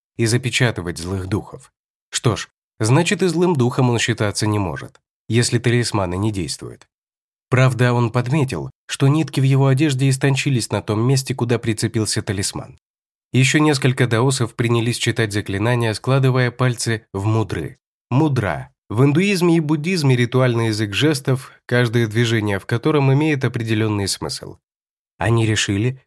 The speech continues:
перепробовать на мне весь свой арсенал?» подумал господин с горы. Он чуть отвернул лицо, потому что вспышки, создаваемых даосами заклятий, слепили глаза. И ясно почувствовал, что зрачки реагируют на этот свет, меняясь в лисьи.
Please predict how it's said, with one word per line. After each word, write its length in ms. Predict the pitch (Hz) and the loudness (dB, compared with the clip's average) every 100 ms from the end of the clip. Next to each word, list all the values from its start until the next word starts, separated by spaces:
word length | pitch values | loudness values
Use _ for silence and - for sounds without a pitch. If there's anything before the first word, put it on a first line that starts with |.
| - | 0
перепробовать 760 | 127 127 123 131 131 123 - | 2 4 4 4 4 2 0
на 100 | 123 | 0
мне 200 | 117 120 | 2 2
весь 180 | 117 107 | 0 -2
свой 280 | 117 127 117 | 0 0 0
арсенал?» 540 | 104 107 104 139 135 _ _ _ | -2 -2 -2 -4 -8 _ _ _
подумал 360 | 120 110 98 90 | -4 -2 -2 -4
господин 480 | 87 85 92 87 82 | -6 -6 -6 -6 -8
с 80 | 82 | -8
горы. 320 | 76 - - _ _ _ _ _ _ | -10 -10 -16 _ _ _ _ _ _
Он 120 | 131 | 0
чуть 220 | - 214 | 2 0
отвернул 420 | 165 151 135 123 117 | 0 2 2 2 2
лицо, 440 | 113 110 - 147 | -2 -2 -2 -2
потому 340 | 131 92 90 110 | -2 -4 -4 -4
что 180 | - | -4
вспышки, 440 | 113 - 160 - 127 | -6 -2 -2 0 -2
создаваемых 800 | 127 110 113 117 123 113 113 - _ | 0 0 0 0 0 0 -2 -6 _
даосами 600 | 110 110 123 101 - 95 | -2 0 2 -2 -2 -4
заклятий, 500 | 95 104 127 147 131 | -4 -2 0 0 0
слепили 540 | 113 127 139 131 95 76 | 0 0 -2 0 -4 -4
глаза. 460 | 78 82 80 64 - _ _ _ | -6 -6 -6 -10 -14 _ _ _
И 60 | 117 | 2
ясно 320 | 127 131 123 | 4 4 2
почувствовал, 540 | 113 117 151 135 117 107 | -2 0 -2 0 -2 0
что 160 | - | -2
зрачки 420 | 104 107 104 - | 0 -2 -2 0
реагируют 580 | 127 110 107 123 104 92 | 2 2 0 0 0 -2
на 120 | 101 | -2
этот 240 | 98 98 - | -2 -4 -6
свет, 360 | 104 78 65 _ _ - | -6 -8 -12 _ _ 0
меняясь 520 | 113 110 113 107 110 | 2 4 2 0 -2
в 40 | |
лисьи. 480 | 117 104 - - - | -2 -2 -4 -10 -18